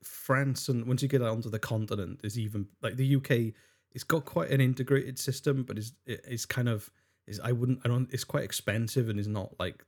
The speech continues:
the best, uh, in terms of how well it's run. But the, um, the European ones, like, the ones on the continent, are just mind-blowing. And they do this,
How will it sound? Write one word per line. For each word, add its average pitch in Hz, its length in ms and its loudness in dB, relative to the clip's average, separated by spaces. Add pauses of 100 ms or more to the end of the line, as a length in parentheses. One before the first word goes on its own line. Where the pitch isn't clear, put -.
the 98 80 -6
best, - 520 -6 (140)
uh, 92 360 -6 (200)
in 120 140 -10
terms 101 240 -4
of 98 80 -8
how 107 80 0
well 98 200 -4
it's 92 120 -6
run. 101 360 -4 (340)
But 110 120 -2
the, 101 320 -2
um, 98 320 -4 (240)
the 113 100 -6
European 101 600 -2
ones, 90 340 -8
like, 87 160 -6
the 98 60 -16
ones 95 200 -8
on 92 80 -8
the 90 80 -10
continent, 90 540 -8
are 95 40 -14
just - 500 -16 (380)
mind-blowing. 92 720 -4
And 101 120 -6
they 120 60 0
do 120 100 4
this, 117 280 0